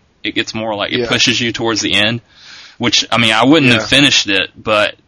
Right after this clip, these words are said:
Speaker 1: because it was so focused, I was like, "Well, I'm gonna go ahead and finish this," 'cause I could tell I was getting close to the end.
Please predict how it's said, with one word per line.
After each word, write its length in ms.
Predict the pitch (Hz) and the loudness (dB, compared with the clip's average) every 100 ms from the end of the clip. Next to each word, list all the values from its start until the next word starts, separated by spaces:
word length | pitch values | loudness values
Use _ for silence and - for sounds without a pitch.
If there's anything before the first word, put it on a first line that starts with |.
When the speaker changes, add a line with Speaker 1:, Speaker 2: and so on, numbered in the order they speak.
| - | -14
Speaker 1:
because 400 | 101 - 120 113 | -10 -2 0 0
it 100 | 107 | -4
was 160 | 98 104 | -4 -4
so 260 | - 107 | -2 -2
focused, 500 | 101 107 104 104 98 | -2 -2 -2 -4 -6
I 60 | 95 | -6
was 140 | 92 | -6
like, 160 | 90 90 | -6 -6
"Well, 180 | 92 98 | -2 0
I'm 80 | 92 | 0
gonna 140 | 92 | -2
go 60 | 87 | -2
ahead 120 | 90 | -4
and 120 | 85 | -6
finish 260 | 95 85 - | -4 -4 -6
this," 220 | - - | -8 -10
'cause 140 | - 113 | -2 -2
I 100 | 107 | 0
could 160 | 101 | -2
tell 320 | - 110 101 | 0 2 2
I 80 | 87 - | 0 -4
was 120 | - | -6
getting 200 | 95 - | -6 -6
close 260 | 95 95 | -8 -8
to 60 | - | -8
the 120 | 85 | -4
end. 240 | 90 95 | -4 -4